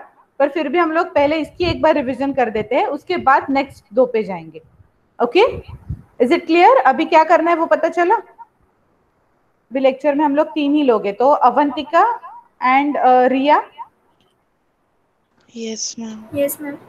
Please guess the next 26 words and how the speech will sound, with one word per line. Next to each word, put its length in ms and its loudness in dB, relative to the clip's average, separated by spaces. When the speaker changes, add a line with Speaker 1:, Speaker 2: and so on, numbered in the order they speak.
Speaker 1:
यस, 200 -4
अभी, 360 -2
अ, 160 0
रिया 300 0
आपने 440 -6
दूसरा 520 -6
वाला 160 2
पढ़ा 240 -2
था 120 -8
ना, 100 0
अभी 300 0
आप 140 0
रिया 240 0
फरसायुंग 580 0
से 100 -4
start 260 -2
कर 200 -6
दीजिए। 320 -12
Speaker 2:
ओके, 500 -12
Verzeihung। 840 0
Speaker 3:
या, 200 4
बिट्टू। 640 2
Speaker 2:
Da 100 -4
kommt 440 -8
kein 380 -8
Kaugummi। 680 -2